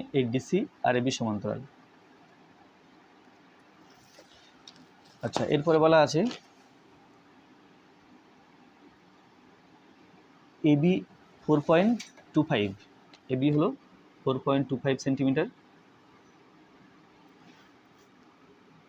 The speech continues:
ডিসি থ্রি পয়েন্ট সেভেন ফাইভ, ডিসি এটা থ্রি পয়েন্ট সেভেন ফাইভ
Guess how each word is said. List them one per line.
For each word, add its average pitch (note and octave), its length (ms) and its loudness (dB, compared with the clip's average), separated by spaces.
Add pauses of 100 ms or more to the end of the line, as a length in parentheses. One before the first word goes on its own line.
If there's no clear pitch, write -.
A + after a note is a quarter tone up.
(1900)
ডিসি E3 380 2 (240)
থ্রি D3 200 2
পয়েন্ট D#3 220 4
সেভেন D3+ 240 2
ফাইভ, D#3 140 4 (760)
ডিসি C#3 320 4 (400)
এটা C3+ 200 0
থ্রি C3 120 0 (120)
পয়েন্ট D3+ 280 4 (1400)
সেভেন C#3+ 260 4 (100)
ফাইভ A#2+ 180 0